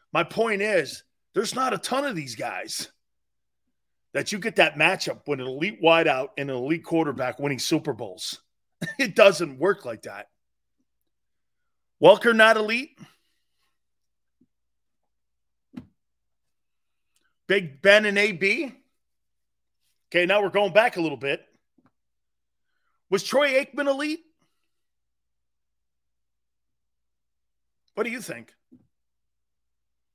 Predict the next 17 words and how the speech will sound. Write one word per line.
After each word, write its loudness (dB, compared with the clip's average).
When -4
you -2
talk 0
about -6
the -6
elite -6
quarterbacks -6
in -12
the -12
history -8
of -10
the -16
sport, -8
you -12
think -10
Aikman -6
was? -10